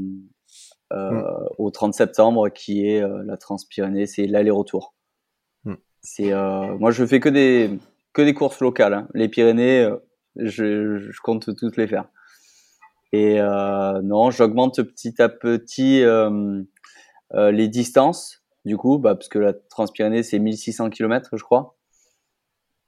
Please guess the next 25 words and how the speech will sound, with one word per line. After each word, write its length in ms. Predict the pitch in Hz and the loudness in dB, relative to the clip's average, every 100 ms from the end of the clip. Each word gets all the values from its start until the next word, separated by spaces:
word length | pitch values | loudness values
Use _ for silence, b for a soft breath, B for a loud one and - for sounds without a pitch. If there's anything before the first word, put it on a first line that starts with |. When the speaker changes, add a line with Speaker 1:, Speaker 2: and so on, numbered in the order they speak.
| - | 2
Speaker 1:
Et 460 | 123 123 123 123 117 | 6 8 6 6 4
la 160 | 113 | 2
difficulté, 640 | 113 113 120 123 117 117 131 | 0 -6 -6 -6 -4 2 2
donc, 280 | 123 110 113 | 2 0 2
euh, 760 | 110 110 107 107 104 104 101 | 4 4 4 2 2 0 0
mais 160 | 104 101 | -2 0
tant 160 | 123 | -2
que 60 | 120 | 2
ça 100 | 117 | 2
marche, 320 | 123 139 120 | 2 0 -4
je 160 | 107 107 | -4 -6
pousse 400 | - 117 - 110 | -8 -16 -8 -6
de 240 | 101 101 | -4 -6
plus 240 | 95 104 | -8 -6
en 140 | 101 95 | -6 -6
plus. 240 | 107 113 | -8 -8
Donc, 240 | 101 98 104 | -8 -6 -2
euh, 420 | 101 101 98 95 | 0 0 -2 -4
je 120 | 101 | -6
prends 180 | - 104 | -4 -4
beaucoup 240 | 104 107 | -4 -6
de 60 | 117 | -4
plaisir 280 | 120 110 113 | -2 2 2
là-dedans. 320 | 107 117 131 | 4 4 2
Donc, 240 | 120 104 | 0 -4